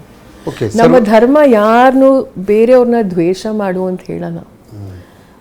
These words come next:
Speaker 2: ಅದಕ್ಕೆ, ಆ, ಧರ್ಮನ ಯಾವತ್ತೂ ದುರುಪಯೋಗ,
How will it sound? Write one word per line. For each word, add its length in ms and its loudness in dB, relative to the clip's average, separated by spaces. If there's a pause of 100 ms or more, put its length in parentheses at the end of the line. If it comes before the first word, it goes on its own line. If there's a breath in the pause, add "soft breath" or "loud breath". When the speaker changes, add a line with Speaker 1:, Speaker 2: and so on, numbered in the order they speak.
(380 loud breath)
Speaker 2:
ಅದಕ್ಕೆ, 520 2 (440)
ಆ, 40 0 (680)
ಧರ್ಮನ 520 0 (840)
ಯಾವತ್ತೂ 840 -4 (1080 loud breath)
ದುರುಪಯೋಗ, 720 -2